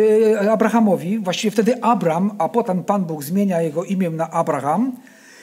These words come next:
i mówi wtedy jeszcze Abramowi: "Zostaw swoją rodzinę, miejsce swojego zamies-, zamieszkania, właściwie zostaw wszystko, e, dom, w którym mieszkałeś, relacje z przyjaciółmi, z sąsiadami i... Po prostu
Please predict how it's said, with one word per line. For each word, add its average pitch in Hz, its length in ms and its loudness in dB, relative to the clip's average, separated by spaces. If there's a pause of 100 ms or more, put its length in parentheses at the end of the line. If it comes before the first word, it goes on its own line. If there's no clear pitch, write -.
(100)
i 156 120 -6
mówi 262 240 2
wtedy 240 280 0
jeszcze 208 280 0
Abramowi: 175 760 -2
"Zostaw - 360 -4
swoją 160 260 -4
rodzinę, 202 400 -2
miejsce 247 400 -2
swojego 165 260 -8
zamies-, 156 340 -6 (260)
zamieszkania, 208 840 0 (340)
właściwie 320 340 -2
zostaw 247 360 0
wszystko, 220 720 0 (500)
e, 165 460 -4
dom, 247 260 0
w - 20 -4
którym 262 300 2
mieszkałeś, 214 640 0
relacje 190 400 -2
z - 60 -6
przyjaciółmi, 240 600 0
z - 60 -6
sąsiadami 220 840 0 (1500)
i... 240 400 4 (760)
Po 370 80 -4
prostu 285 680 -2